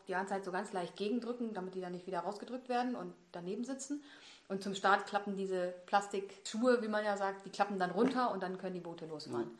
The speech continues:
Speaker 1: Aber das ist natürlich dann auch ganz schöne Tüftelei des Steuermanns. Das Boot, was man ja, ne, es hat ja auch eine gewisse Länge, muss man vorne gucken, ne, wann ist die Spitze genau gerade so in diesem,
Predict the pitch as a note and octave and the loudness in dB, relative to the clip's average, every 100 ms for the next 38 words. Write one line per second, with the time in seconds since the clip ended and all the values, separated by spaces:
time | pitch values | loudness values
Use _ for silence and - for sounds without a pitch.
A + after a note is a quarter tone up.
0 | - D#3 F3 F3 F#3+ F#3 G3 F#3+ F#3+ F#3 | -14 -8 -6 -4 -4 -4 -2 -2 -2 -4
1 | F3+ F3+ F#3 F#3 F#3+ F#3+ F#3 F#3 G3+ - | -4 -4 -8 -6 -4 -2 -4 -6 -10 -8
2 | F3+ F#3 G3 F#3 F3+ - F#3+ G3 G#3 G#3 | -2 0 0 -4 -6 -4 0 2 0 -2
3 | G3 F#3 - G#3 A#3 - - F3+ - F3+ | -2 -4 0 0 0 -6 -10 -8 -8 -8
4 | F3 F#3 F3 E3+ G#3 G3+ - F3 E3 F3+ | -8 -4 -4 -4 -6 -10 -8 -6 -6 -6
5 | F3 F#3 - F3+ G3 B3+ C#4+ - - - | -8 -8 -6 -2 0 0 -2 -8 -16 -8
6 | G3+ G3+ G3 A3 G#3+ G3+ A#3+ C4+ A3+ B3 | -2 0 4 4 4 4 2 4 2 6
7 | G3+ A#3+ - G#3+ - A#3 - C4+ G#3+ G3+ | 6 4 0 -8 -8 -10 -4 -2 0 0
8 | B3 B3 G3 A3+ A#3+ G#3+ A#3 G3 G#3 G#3+ | 0 0 2 2 2 -2 -4 -4 -2 -2
9 | G#3+ | -4